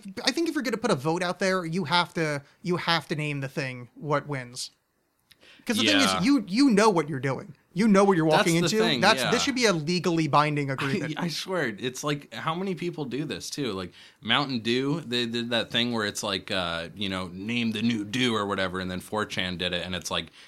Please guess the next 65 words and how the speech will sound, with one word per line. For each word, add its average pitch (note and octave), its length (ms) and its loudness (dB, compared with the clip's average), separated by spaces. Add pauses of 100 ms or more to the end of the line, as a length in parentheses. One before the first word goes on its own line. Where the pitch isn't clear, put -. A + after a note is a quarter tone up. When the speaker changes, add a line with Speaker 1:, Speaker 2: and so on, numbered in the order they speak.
Speaker 2:
Hitler A2+ 340 -2
did G2 160 -2
nothing G2 360 -4
wrong, F#2+ 380 -2
Speaker 1:
<laughs> - 0 -
Speaker 2:
four F#2+ 260 -12
twenty B3+ 220 4
Speaker 1:
Oh, A3+ 160 6
Speaker 2:
or G#3 60 -2
Speaker 1:
is F3+ 80 -2
that G3 140 6
what G3 160 6
Speaker 2:
whatever. C#3 100 4
Speaker 1:
it - 100 -2
was? - 220 -4
Speaker 2:
Yeah. B3+ 240 0
Speaker 1:
Oh, - 80 4
that's E3 120 0
awesome. E3 360 0 (100)
Speaker 2:
<laughs> - 100 -20
Speaker 1:
Yeah. E3 160 2
Speaker 2:
And D3+ 80 4
it's E3+ 120 0
like, F3 180 0
well, E3 300 -6
okay, A2+ 400 -4 (180)
come B3 180 0
on, B2 360 0
what D3+ 240 -10
the F3+ 80 -8
fuck? - 400 -12
Or, A#2+ 220 -4 (100)
uh, G#2 240 2
they A2 200 -2
voted, A#2 400 -2
uh, F2 480 -4
Moot, G2 480 -6
who's F#2+ 240 -6
like F2 260 -8
the, F2 260 -8 (240)
you F#2 100 -8
know, E2+ 260 -8
who G2+ 160 -8
started F2+ 380 -4
four E2+ 160 -10
chan D#2+ 240 -8
or D#2+ 60 -8
whatever. E2 280 -6
Speaker 1:
Yeah. C3+ 280 0 (100)
Speaker 2:
They G#2 140 -2
voted A2 340 -2
him F#2+ 140 -4
Time's G2+ 420 -4
most G2 180 -6
important F#2+ 440 -4
person G2 320 -6
of E2 80 -8
the E2+ 80 -8
year F2 200 -4
one D#2+ 220 -10
year D#2 180 -10
because F2 300 -8
it F2 40 -10
was F2 220 -6
online. F2+ 640 -4